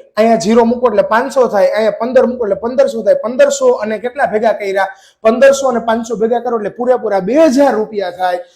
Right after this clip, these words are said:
નોટ ચેક કરી લે એક વખત. દસ અને પચીસ, અ, સોરી, દસ અને પંદર નોટ ભેગી થાય તો ટોટલ પચીસે પચીસ નોટ થઈ ગઈ. સાહેબ, હાવ સહેલો દાખલો. આવા દાખલા બોર્ડની એક્ઝામમાં સરસ રીતે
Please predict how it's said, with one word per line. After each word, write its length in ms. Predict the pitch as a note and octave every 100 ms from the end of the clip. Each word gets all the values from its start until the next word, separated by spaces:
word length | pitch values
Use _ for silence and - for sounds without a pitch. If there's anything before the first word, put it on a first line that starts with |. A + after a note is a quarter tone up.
| _ G3
નોટ 400 | F#3+ B3 E4+ B3+
ચેક 300 | B3+ A#3 -
કરી 140 | G#3
લે 60 | G3+
એક 100 | G3+
વખત. 220 | F#3+ F3+
દસ 300 | G#3 C#4 C#4
અને 120 | A#3+ A3+
પચીસ, 420 | A#3+ A#3+ C4 A3+
અ, 140 | A3+
સોરી, 240 | G3+ A3+ F3+
દસ 280 | A3 B3
અને 120 | B3+ A#3
પંદર 400 | A3+ A#3+ A#3+ F#3+
નોટ 340 | F#3+ A#3+ C#4
ભેગી 300 | G#3+ A#3 A#3
થાય 280 | A#3 A3 - _ _
તો 140 | G3 F3+
ટોટલ 280 | G#3 G#3+
પચીસે 440 | F#3 G#3 B3 A#3+ A#3+
પચીસ 360 | F#3+ F#3+ G3
નોટ 260 | E3+ F3 F3
થઈ 180 | D#3+ F#3+
ગઈ. 180 | E3+ - _ -
સાહેબ, 160 | F#3 -
હાવ 160 | B3 C#4
સહેલો 280 | - A#3 G#3+
દાખલો. 300 | G#3 G#3 G3+
આવા 300 | G3+ G3+ C4
દાખલા 320 | G#3+ G#3 G#3
બોર્ડની 380 | F#3 G#3 B3 F#3
એક્ઝામમાં 340 | D#3+ E3 E3
સરસ 300 | - G3+ A3 D#3
રીતે 240 | D3